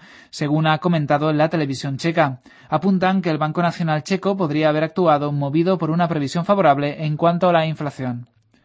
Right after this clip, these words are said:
Ministros, sindicalistas, empresarios y académicos se han dado cita este jueves en la Cámara de Diputados checa para discutir la estrategia económica europea Europa dos mil veinte.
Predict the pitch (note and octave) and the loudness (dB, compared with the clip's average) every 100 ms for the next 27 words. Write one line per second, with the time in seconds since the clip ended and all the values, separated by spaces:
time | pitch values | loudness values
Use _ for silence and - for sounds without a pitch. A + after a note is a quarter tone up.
0 | _ _ _ _ _ D#3+ D#3+ F3 - F#3+ | _ _ _ _ _ -2 0 0 0 0
1 | F#3+ F#3 E3+ E3 E3 F3 E3+ G3 F#3 - | 2 0 -2 0 2 0 0 -2 -2 -4
2 | D#3 D3 D3+ G3+ G3+ D#3+ C#3 C3 D3 C#3 | -4 -4 -4 0 2 2 0 -4 -6 0
3 | D#3+ G3 D#3 D3 F#3 G3+ - - D#3+ E3+ | 2 2 0 0 0 -2 -6 -6 -2 0
4 | F3 F3+ E3 D#3+ D#3 F#3+ - D3 D3 - | -2 -4 2 2 2 -4 -4 -2 -4 -4
5 | D3+ D#3+ D3+ F3 F3 D3 C#3 C#3 D3 C#3+ | -2 -2 0 2 2 2 -2 -2 0 0
6 | - D#3 D3 D3 C#3 C#3+ - D3 C#3+ D#3 | -4 -4 -2 -2 0 -2 -4 -4 -2 -2
7 | D#3+ D3 D3+ - C#3 D3+ D#3+ G3+ E3 D3 | 0 2 0 -2 -6 -4 -4 -4 -2 -2
8 | F3+ F3 D3+ C3+ C3+ E3+ F#3+ G#3+ D#3 D3 | 0 0 0 -2 -2 0 0 0 -2 -2
9 | D#3 G3+ G#3 D#3 C#3 C#3+ C#3+ D#3+ G3 D#3 | 0 0 0 -2 -4 -4 -2 0 0 -2